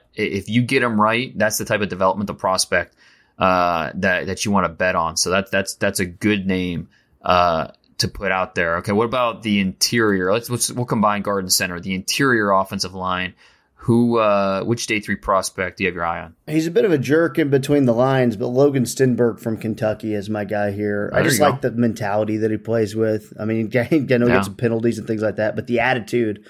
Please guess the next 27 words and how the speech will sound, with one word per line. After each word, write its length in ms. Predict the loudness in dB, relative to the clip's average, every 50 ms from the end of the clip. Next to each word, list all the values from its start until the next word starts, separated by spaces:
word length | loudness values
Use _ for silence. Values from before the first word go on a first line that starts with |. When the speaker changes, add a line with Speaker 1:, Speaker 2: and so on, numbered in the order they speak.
| -20 _ _ _ _ _
Speaker 2:
for 100 | -4 -2
that 160 | -2 -2 0 0
guy, 180 | 0 0 0
gonna 160 | 2 2 2
go 140 | 2 2 2
play 220 | 2 2 0 0 2
guard. 600 | 2 2 4 4 4 4 4 2 2 -2 -6 -16 _ _ _ _ -8
Uh, 300 | -4 -2 -2 -2 -2 -2 -2
I 120 | -2 0
like 220 | 2 0 0 2
those 200 | 2 2 2 2
guys 300 | 2 2 2 2 2 0
who 80 | 0 -2
are 60 | -2 -2
mean. 320 | -2 -2 -2 -2 -2 0
I 60 | 2 2
was 140 | 2 2
in 120 | 2 2 2
love 140 | 2 2 0
with 120 | -2 -4
Will 220 | 0 2 2 2
Hernandez 760 | 2 0 -2 -2 -2 -2 -2 -2 0 0 0 0 -2 -4 -8 -4
a 20 |
couple 260 | 0 0 0 2 0 -2
years 260 | -2 -2 -2 -2 -4
ago. 400 | -4 -4 -2 -2 -2 -2 -4 -6 _ _ _ _ _ _ _ _ -8
Um, 600 | -4 -2 -2 0 0 0 0 0 -2 -4 -6 -10